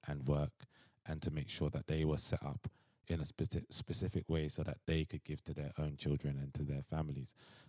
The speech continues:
I don't know whether or not they had the lines of communication from their fathers or their, their mothers or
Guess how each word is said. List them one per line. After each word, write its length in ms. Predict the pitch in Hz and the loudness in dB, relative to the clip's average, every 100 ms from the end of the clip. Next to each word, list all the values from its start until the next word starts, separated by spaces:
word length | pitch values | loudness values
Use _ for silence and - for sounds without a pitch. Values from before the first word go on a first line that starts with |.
| - | -4
I 60 | 92 | 4
don't 180 | 95 87 | 4 8
know 160 | 87 | 10
whether 220 | 85 87 82 | 10 10 6
or 80 | |
not 220 | 82 82 - | 2 0 -2
they 80 | |
had 240 | 78 82 78 | -4 -4 -4
the 100 | 76 | -2
lines 320 | 78 78 76 | 0 0 0
of 120 | 73 | -4
communication 840 | - 78 78 71 - 80 - 69 67 - - - - - | -4 -2 -2 -2 -2 -2 -2 -6 -8 -14 -20 -20 -20 -12
from 480 | - 82 71 69 65 _ | 0 2 2 -4 -12 _
their 200 | 85 80 | 0 2
fathers 540 | 76 76 73 73 73 69 | 2 2 2 4 2 2
or 80 | |
their, 300 | 67 76 78 73 | 2 2 2 2
their 160 | 80 78 | 0 0
mothers 420 | 76 71 69 67 | 2 0 0 2
or 220 | 69 69 | 2 2